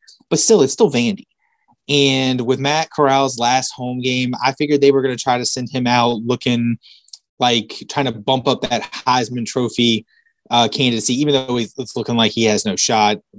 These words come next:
before last week. I still figured they were gonna try to, you know, have him, like, four or five touchdowns. And just something, he just didn't look all that great, and they didn't look all that great. So even with a fourteen point win. So I'm gonna go with the, my boy in the Cowbell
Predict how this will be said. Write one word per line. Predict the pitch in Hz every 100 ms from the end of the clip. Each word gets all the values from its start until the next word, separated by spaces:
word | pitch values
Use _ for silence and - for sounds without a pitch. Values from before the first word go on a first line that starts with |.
| 120
before | 143 139 131
last | 117 101 92 -
week. | 98 92 92 -
I | _ -
still | 185
figured | 175 147
they | 135
were | 127
gonna | 117
try | 131
to, | 117 107
you | 113
know, | 110 104 _ _
have | 127 120
him, | 120
like, | 113 104
four | - 117
or |
five | 107 104
touchdowns. | 101 110 101 110 107 107
And | 104 - - - _ _ _ _
just | - 139
something, | 196 196 202 190 175 170 160
he | 143 143
just | 151
didn't | 180 160
look | 165 - -
all | 143 151
that | 143 107
great, | 165 131
and | 101
they | 127
didn't | 170
look | 107 104
all | 95
that | 95 -
great. | 92 90
So | - 113
even | 123 131
with | 131
a | 127
fourteen | - 117 117
point | 104 110 98
win. | 98 95
So | 107 117 117 - - - _ - - _ -
I'm | 139
gonna | 180
go | 165 180
with | 175 175
the, | - 165 160 151 - _
my | 147
boy | 143 151 160
in | 151 139
the |
Cowbell | 139 147 151 170 170